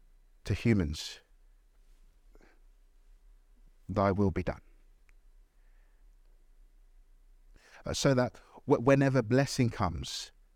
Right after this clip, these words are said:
there's fruitfulness. But whenever cursing comes, there would be famine. Wherever blessing comes, there's lots.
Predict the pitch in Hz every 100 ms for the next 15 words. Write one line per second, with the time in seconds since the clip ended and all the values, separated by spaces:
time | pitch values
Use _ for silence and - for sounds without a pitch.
0 | _ _ 110 104 - - 131 - - 98
1 | 85 - - - _ _ _ _ _ _
2 | _ _ _ - 107 113 117 107 95 _
3 | _ _ - 135 131 - 92 - 87 76
4 | - - - - _ - 101 90 90 -
5 | 82 80 - _ _ _ _ - _ _
6 | _ - _ - _ _ - _ - -
7 | - - - - 123 135 120 127 139 -
8 | 123 110 107 90 85 85 98 95 98 117
9 | - - - -